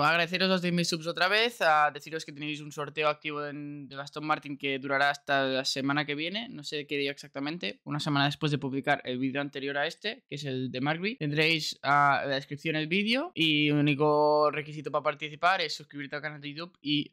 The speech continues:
ah, comentar en ese vídeo. Así que, bueno, disfrutad de este episodio, que a ver qué rango nos ponen. <clears throat> Bueno, ya estamos dentro de la primera partida. Ah, como ya sabéis, ya dejamos las cinco primeras placements hechas.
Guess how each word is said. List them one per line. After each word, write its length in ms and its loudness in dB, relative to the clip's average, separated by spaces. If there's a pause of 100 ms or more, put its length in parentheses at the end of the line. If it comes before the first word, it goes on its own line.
(120)
ah, 260 -2 (260)
comentar 360 2
en 100 2
ese 160 -4
vídeo. 340 -10
Así 280 -6
que, 560 0
bueno, 160 4
disfrutad 380 2
de 100 0
este 160 -2
episodio, 600 2
que 720 2
a 60 -2
ver 160 -2
qué 80 -10
rango 200 -8
nos 120 -16
ponen. 320 -6 (380)
<clears throat> 580 4
Bueno, 220 4 (600)
ya 180 0
estamos 260 0
dentro 240 -2
de 60 2
la 60 2
primera 300 0
partida. 720 2
Ah, 640 6
como 140 2
ya 80 2
sabéis, 240 0
ya 60 0
dejamos 280 -4
las 220 -6
cinco 200 -12
primeras 340 -6
placements 420 -2
hechas. 480 -2